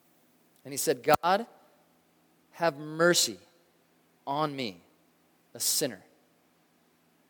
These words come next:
Okay, the word there is, "God, have mercy on me." That's the same exact word that is used in Hebrews two, atonement.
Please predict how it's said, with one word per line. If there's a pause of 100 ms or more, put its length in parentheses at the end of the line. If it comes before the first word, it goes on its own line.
(180)
Okay,
the
word
there
is,
"God,
have
mercy (320)
on
me." (600)
That's
the
same
exact
word (920)
that
is
used
in
Hebrews
two, (680)
atonement.